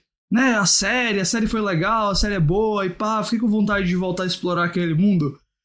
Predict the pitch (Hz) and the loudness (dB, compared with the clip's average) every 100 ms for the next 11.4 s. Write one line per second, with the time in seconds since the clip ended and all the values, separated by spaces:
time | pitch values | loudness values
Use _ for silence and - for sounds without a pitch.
0 | _ _ - 320 330 214 285 330 - 214 | _ _ 0 2 4 2 2 0 0 0
1 | 208 196 233 269 208 262 269 254 190 254 | 0 0 0 0 0 0 0 -2 -2 -2
2 | 254 240 226 - 240 220 269 277 - 240 | 0 0 0 0 0 0 0 -2 0 0
3 | 226 214 - 190 196 180 175 190 208 269 | 0 0 0 0 0 0 0 0 0 2
4 | 247 - 220 196 165 190 156 139 196 190 | 0 0 0 0 0 0 0 0 -2 0
5 | 180 175 170 - 180 175 175 170 160 175 | 0 0 0 0 0 0 0 0 0 0
6 | 180 175 160 - _ _ _ - 185 165 | -2 -2 -6 -8 _ _ _ 0 2 4
7 | 185 170 180 170 - 196 165 170 233 269 | 2 0 0 0 0 0 0 0 2 2
8 | 277 - - - _ _ - 277 311 - | 2 0 -4 -8 _ _ 2 4 4 2
9 | 285 - 302 269 277 277 220 247 285 208 | 0 0 -2 -2 -2 0 2 2 -2 -2
10 | 226 226 254 233 208 196 214 185 165 208 | -2 -2 -2 -2 0 0 0 2 2 0
11 | 240 202 202 147 | -2 0 0 0